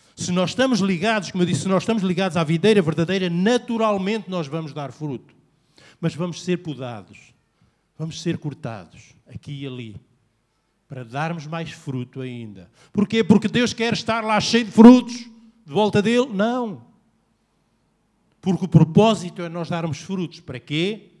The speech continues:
Para que tudo o que nós pe-, pedirmos a Deus, Ele nos conceda. Amém? Sabe, Deus sabia que nós íamos sair uns pedinchões.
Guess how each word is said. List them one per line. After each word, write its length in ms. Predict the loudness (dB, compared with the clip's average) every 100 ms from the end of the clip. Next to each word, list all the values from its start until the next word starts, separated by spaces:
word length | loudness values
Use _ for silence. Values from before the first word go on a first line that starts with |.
| _ _ _ _ _ _ _ _ _ _
Para 140 | -20
que 100 | -20
tudo 460 | -16 -8 -6 -6 -12
o 40 |
que 120 | -14
nós 200 | -14 -14
pe-, 160 | -16 -20 -20 _ -18
pedirmos 500 | -12 -10 -12 -16 -20
a 40 | -18
Deus, 460 | -16 -18 -20 -20 _ -20
Ele 260 | -18 -18 -20
nos 260 | -20 -20 -20
conceda. 600 | -20 -20 -20 -20 -20 _ _ _ _ _ _ _ _ _ _ _ _ _ _ _ _ _ _ _ _ _ _ _ _ _ _ _ _ _ -20
Amém? 340 | -16 -14 -16 -20 _ _ _ _ _ _ -14
Sabe, 380 | -8 -6 -6 -10 -14 _ _ _ _ _ _ _ _ _ _ _ _ _ _ _ _ _ _ _
Deus 240 | -6 -2 -2
sabia 560 | -2 -2 -4 -6 -10 -20 _ _ _ _ _ _ _
que 80 | -6
nós 240 | -4 -4
íamos 260 | -6 -8 -8
sair 180 | -10 -8
uns 140 | -12
pedinchões. 720 | -14 -16 -14 -14 -16 -18 -20